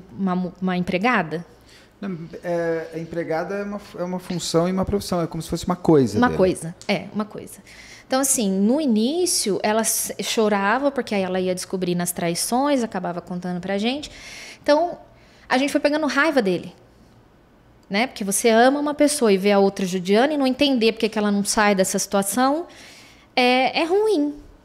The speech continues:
Speaker 2: E por que que ela não saía?
Speaker 1: Porque ela gostava. Ela gostava dele.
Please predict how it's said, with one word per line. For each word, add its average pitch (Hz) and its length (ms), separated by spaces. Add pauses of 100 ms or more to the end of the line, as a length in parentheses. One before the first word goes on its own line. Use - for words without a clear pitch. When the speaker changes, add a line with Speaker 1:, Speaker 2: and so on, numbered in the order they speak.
(220)
Speaker 2:
E 147 60
por - 100
que 147 140
que 131 80
ela 107 100
não 104 80
saía? 78 400 (220)
Speaker 1:
Porque 320 300
ela 285 160
gostava. 294 560 (560)
Ela 240 160
gostava 254 320
dele. 233 540